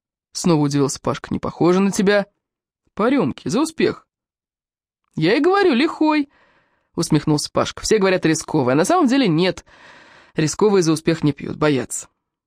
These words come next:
В кабинете, кроме основной, была ещё одна, сливающаяся со стеновыми панелями дверь. Она вела в помещение, которое в кабинетах всех больших начальников называлось «комнатой отдыха».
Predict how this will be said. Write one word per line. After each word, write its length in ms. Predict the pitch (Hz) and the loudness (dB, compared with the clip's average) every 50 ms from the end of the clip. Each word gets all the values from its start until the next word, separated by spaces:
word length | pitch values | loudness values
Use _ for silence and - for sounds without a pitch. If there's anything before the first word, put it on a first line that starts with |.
| _ _ _ _ _ _ _ _ _ _ _ | _ _ _ _ _ _ _ _ _ _ _
В 140 | - 165 156 | -6 -4 -4
кабинете, 500 | - - 156 165 175 196 202 190 - 156 | -2 0 0 2 2 2 0 0 -2 -4
кроме 280 | 139 - 160 151 147 139 | -2 0 0 2 2 0
основной, 320 | 143 - 147 160 208 226 | 0 0 0 0 2 2
была 220 | 196 160 165 165 160 | 2 2 0 0 0
ещё 260 | 170 - - - 147 | 0 -2 -2 0 0
одна, 240 | 135 - 165 190 202 | 0 0 0 0 0
сливающаяся 840 | - - 151 147 156 165 160 160 160 156 - 156 156 - - 139 | 0 -2 -2 0 0 0 0 0 0 -2 -2 -2 -2 -2 -2 -4
со 100 | 143 - | -4 -6
стеновыми 500 | 147 - - 156 151 139 147 156 156 147 | -6 -4 0 0 2 2 2 2 0 0
панелями 440 | - - 139 147 147 147 147 151 147 | 0 0 0 0 0 0 0 -2 -2
дверь. 320 | 143 135 - - - _ _ _ _ _ _ _ _ | -4 -6 -8 -10 -10 _ _ _ _ _ _ _ _
Она 180 | - 196 240 262 | -2 0 2 2
вела 160 | 233 226 220 | 2 0 0
в 60 | 220 | -2
помещение, 480 | - - 190 185 185 - 254 254 233 190 | -2 -2 -2 0 0 0 0 0 0 0
которое 280 | - 160 165 185 175 170 | 0 0 0 0 0 0
в 60 | 165 | 0
кабинетах 520 | - 185 160 165 180 202 220 214 - 165 - | -2 -2 0 0 0 0 0 0 -2 -4 -4
всех 240 | - - 175 160 | -2 -2 0 0
больших 340 | 151 151 147 - - 147 - | 0 0 -2 -2 -2 -4 0
начальников 640 | - 143 139 - - 220 233 226 214 214 - 175 - | 0 -2 0 0 0 0 0 0 -2 -4 -4 -2 0
называлось 460 | 156 147 147 156 160 170 175 165 - | 0 0 0 0 0 2 2 0 -2
«комнатой 420 | - - 151 151 151 143 - 160 160 | -2 -2 0 0 0 0 0 0 2
отдыха». 440 | 156 143 117 - - - - - | 2 0 -2 -4 -10 -16 -18 -20